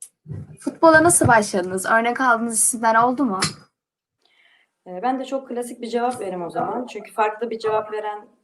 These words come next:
Speaker 2: olduğunu sanmıyorum. Ben de mahallede erkeklerle, e, top oynayarak başladım futbola. E, işte yine herkesin dediği gibi tek kız bendim mahallede.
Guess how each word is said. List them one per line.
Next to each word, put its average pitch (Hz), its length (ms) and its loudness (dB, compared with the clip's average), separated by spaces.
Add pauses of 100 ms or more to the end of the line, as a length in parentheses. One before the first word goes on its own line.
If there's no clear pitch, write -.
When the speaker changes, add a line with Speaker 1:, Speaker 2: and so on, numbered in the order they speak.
Speaker 2:
olduğunu 208 440 -6
sanmıyorum. 220 760 -10 (360)
Ben 262 200 -2
de 277 100 -4
mahallede 240 720 -6
erkeklerle, 220 840 -6 (440)
e, 156 280 -14
top 185 180 -12
oynayarak 151 460 -6
başladım 151 460 -12
futbola. 208 520 -10 (920)
E, 175 380 -10 (240)
işte - 240 -8
yine 240 220 2
herkesin 220 500 -4
dediği 196 260 -8
gibi 208 200 -10
tek 220 220 -8
kız 208 200 -12
bendim 196 320 -8
mahallede. 156 760 -14